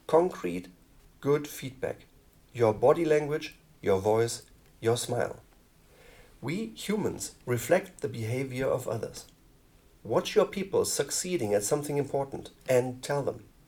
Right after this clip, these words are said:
Say thank you and let them feel you mean it when they do work well. Personality cannot be digitalized.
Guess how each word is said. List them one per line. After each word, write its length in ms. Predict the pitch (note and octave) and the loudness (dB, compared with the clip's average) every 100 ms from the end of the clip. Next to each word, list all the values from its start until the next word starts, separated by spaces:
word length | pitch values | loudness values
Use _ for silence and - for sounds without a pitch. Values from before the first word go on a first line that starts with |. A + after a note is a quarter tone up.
| _ - - | _ -20 -18
Say 280 | - - F3 | -8 2 2
thank 480 | F#3+ - E3+ G3+ - | 2 2 2 2 -2
you 200 | - - - _ - | -6 -8 -14 _ 2
and 160 | G#2+ | 4
let 260 | A2+ E3 - | 6 6 6
them 200 | D3+ D#3 | 4 4
feel 440 | D#3 - C3+ C#3 | -4 -6 2 2
you 200 | B2+ C3+ | 2 -2
mean 200 | D#3+ D3 | 0 2
it 160 | F#2+ - - - - | 0 -4 -14 -20 -2
when 200 | G#2+ A2 | 2 4
they 140 | G#2+ | 4
do 380 | G#2 B2 C3+ C#3+ - _ | 4 -2 -6 -8 -14 _
work 360 | G#2 G#2+ G#2+ - | 0 2 0 -4
well. 400 | G#2 A#2 F#2+ - - _ _ _ - - - - - | -2 -2 -2 -8 -16 _ _ _ -20 -20 -20 -20 2
Personality 880 | D3 D3 D#3 D#3+ G#3 F#3+ C#3+ F3 G#3+ - | 4 4 4 6 8 6 0 -4 -6 -6
cannot 580 | - C3 B2+ C#3+ C#3+ - | 0 2 4 0 0 -8
be 120 | A2 | -8
digitalized. 800 | A2 G#2 G#2 - - - - | -4 -4 -6 -6 -6 -8 -12